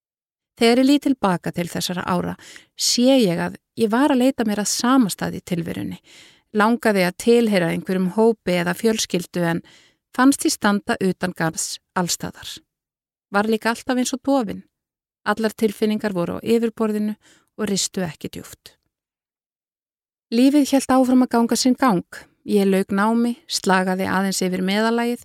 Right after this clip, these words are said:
fékk vinnu og stóð mig þokkalega. Kynntist öðrum mönnum en hafði aðeins takmarkaðan áhuga á þeim. Þegar ég var tuttugu og átta ára, dó pabbi minn. Ég hafði aldrei kynnst stjúpu minni neitt að ráði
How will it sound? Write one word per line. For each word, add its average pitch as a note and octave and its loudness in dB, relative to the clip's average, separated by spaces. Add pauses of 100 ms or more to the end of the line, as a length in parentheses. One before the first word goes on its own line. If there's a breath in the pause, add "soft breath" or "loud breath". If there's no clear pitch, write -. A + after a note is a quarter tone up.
(140)
fékk B3 -2
vinnu F#3 -2 (260 loud breath)
og B3+ -4
stóð C#4+ 4
mig D#4 4
þokkalega. F#3 -4 (440 soft breath)
Kynntist F#3+ -4
öðrum G#3 4
mönnum A3+ 2
en F#3+ -2
hafði G#3+ 0
aðeins B3+ 0
takmarkaðan G#3+ -2
áhuga E3+ -4
á E3 -2
þeim. D#3+ -10 (1080 loud breath)
Þegar B3+ 4
ég C4 4
var C4 -2
tuttugu B3 -2
og - -2
átta - -8
ára, F3+ -10 (300)
dó G3+ 0
pabbi E3 -6
minn. E3 -10 (640)
Ég F#3 -2
hafði F#3+ 0
aldrei G#3 -2
kynnst - -4
stjúpu A3+ 0
minni F#3 -2
neitt F#3+ -6
að G#3 -2
ráði G3 0